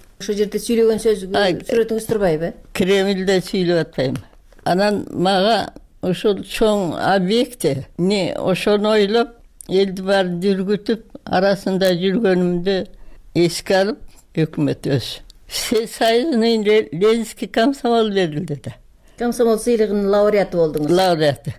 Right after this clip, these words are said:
Speaker 2: Мен местныйды алган жокмун. Тамашалайм тиги эмелерди. «Ай,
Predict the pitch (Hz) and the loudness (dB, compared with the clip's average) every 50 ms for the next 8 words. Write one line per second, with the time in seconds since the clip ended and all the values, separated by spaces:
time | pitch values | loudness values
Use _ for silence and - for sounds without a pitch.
0 | - - - - 175 190 196 214 226 240 247 262 - - - 233 233 240 214 202 | -16 -12 -6 -2 -2 0 0 0 0 0 0 0 0 0 0 0 2 0 0 0
1 | 214 214 - - 202 208 202 196 196 202 196 175 196 185 185 - 143 135 147 147 | 0 0 0 0 0 2 2 2 2 2 0 0 -2 -4 -4 -4 -6 -6 -6 -8
2 | - - - - - - - - 175 175 170 175 175 170 - 180 180 185 196 202 | -12 -18 -20 -20 -20 -10 -2 0 0 2 2 2 0 0 0 0 2 2 2 2
3 | 190 185 185 - - 185 180 170 165 151 - - - - 160 160 165 160 160 156 | 0 -2 -4 -2 0 2 2 2 2 0 -2 -4 -4 -4 -2 0 0 2 2 2
4 | 147 143 143 127 - - 131 - - - - - - - - - - - - 175 | 2 2 0 -2 -4 -6 -6 -6 -6 -8 -14 -20 -20 -20 -20 -20 -18 -6 -2 0
5 | 180 196 214 247 190 | 2 2 2 2 0